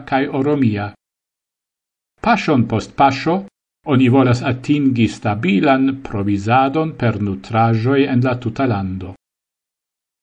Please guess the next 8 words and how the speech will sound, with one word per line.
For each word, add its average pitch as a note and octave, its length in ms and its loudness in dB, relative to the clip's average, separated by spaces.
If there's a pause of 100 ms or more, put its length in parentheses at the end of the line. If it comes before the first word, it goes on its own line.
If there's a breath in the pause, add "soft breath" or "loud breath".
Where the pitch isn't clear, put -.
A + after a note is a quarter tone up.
(380)
En E3 180 -2
Tigray B2+ 720 0
daŭras B2 460 2
kutime C#3 460 2
nur C3 220 4
kelkajn C3 440 0
jarojn A#2 600 2 (420)
por A#2+ 220 2